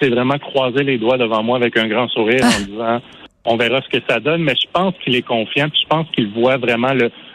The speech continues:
Speaker 1: le potentiel parce que c'est, l'œuvre a été actualisée. Visuellement, c'est magnifique. C'est vraiment le genre de spectacle qui pourrait, qui pourrait très bien marcher, selon moi, un peu partout dans le monde.
Speaker 2: Oui,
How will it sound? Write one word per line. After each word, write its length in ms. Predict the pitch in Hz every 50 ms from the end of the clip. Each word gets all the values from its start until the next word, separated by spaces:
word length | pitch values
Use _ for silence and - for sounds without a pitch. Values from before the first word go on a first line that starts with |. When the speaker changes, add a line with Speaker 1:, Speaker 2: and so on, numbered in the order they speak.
| -
Speaker 1:
le 80 | - 120
potentiel 640 | - 160 147 - 139 127 117 - - 139 147 151 143
parce 220 | - 104 - -
que 100 | - 131 - - -
c'est, 160 | 135 127 120 - - 120
l'œuvre 280 | 135 175 185 147 123 107
a 40 |
été 200 | 101 - - - - -
actualisée. 880 | 139 135 - - - - 131 110 107 107 107 104 107 110 123 131 143 143 - - - - - 120 -
Visuellement, 500 | 143 135 127 127 135 131 123 127 151 160 - -
c'est 60 | 117
magnifique. 640 | 110 123 131 139 127 120 110 - - - - 139 139 - - - - -
C'est 80 | 127 113
vraiment 380 | 107 123 131 135 139 143 143
le 120 | 139 117 101
genre 180 | 110 113 117 117
de 100 | 107 95
spectacle 580 | - - 98 - - - 120 120 120 - - - - - - - - - - - - -
qui 160 | 110 110 110 - -
pourrait, 640 | 127 117 104 107 120 117 117 117 113 107 107 101 -
qui 80 | - -
pourrait 180 | - - 123 - - -
très 100 | 131 117
bien 160 | 113 117 117
marcher, 460 | 107 101 - - - - 123 117 120 117 -
selon 220 | 113 107 104 101
moi, 200 | 101 104 113 113
un 60 | 107 95
peu 120 | - 110
partout 320 | - 104 - - - 117
dans 180 | 107 101 - 98
le 40 | 95
monde. 160 | 95 98 98 98 101 - - - - _ -
Speaker 2:
Oui, 300 | 247 233 269 269 220